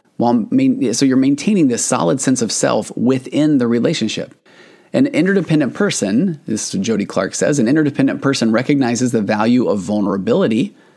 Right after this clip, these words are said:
of being able to turn to their partner in meaningful ways to create emotional intimacy.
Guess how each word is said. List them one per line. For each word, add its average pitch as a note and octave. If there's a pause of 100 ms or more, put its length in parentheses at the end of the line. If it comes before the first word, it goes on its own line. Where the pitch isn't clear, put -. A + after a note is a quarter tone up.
(160)
of G#2
being A#2+
able G#2+
to G2
turn C#3+
to D3+
their D#3+
partner A#2+
in G#2
meaningful C#3
ways G#2+
to A#2
create G#2+
emotional G#2
intimacy. C3+